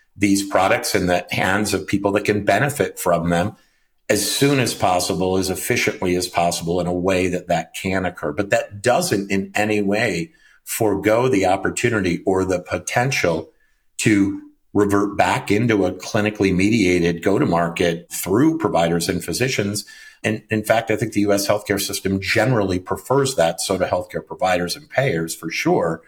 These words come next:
But that being said, at this time, in this way, they've been clear about that decision. Uh, if you're an investor, you're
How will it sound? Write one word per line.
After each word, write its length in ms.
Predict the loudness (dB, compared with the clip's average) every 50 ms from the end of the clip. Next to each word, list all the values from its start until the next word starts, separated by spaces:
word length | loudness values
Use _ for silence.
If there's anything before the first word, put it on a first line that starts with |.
| _ _ -20 -20 _ _ _ -4
But 160 | -4 -2 0
that 200 | 2 0 0 2
being 240 | 2 0 2 2 0
said, 480 | -2 0 2 2 4 4 2 -2 -6 -10 _ _ _ _ _ _ _ -2
at 300 | -2 -2 -2 -6 -2 0
this 240 | 0 0 0 -2 -2
time, 360 | -2 -2 0 2 0 2 0
in 140 | 0 0 2
this 260 | 0 0 0 -2 0
way, 440 | 2 2 2 2 2 0 -4 -6 -6 -2
they've 180 | -2 0 0
been 140 | 0 -2 -2
clear 200 | 0 0 2 2
about 280 | 2 4 4 2 4 4
that 200 | 2 2 2 0
decision. 720 | -4 -4 0 0 0 0 2 0 0 -2 -2 -6 -8 -14 _ _ _ -6
Uh, 220 | -4 -2 -2 -2 -2
if 80 | -2
you're 140 | -2 0 0
an 60 | 0
investor, 640 | 0 0 2 2 2 2 2 -2 -2 -2 0 0 2
you're 280 | 0 0 0 -2 -4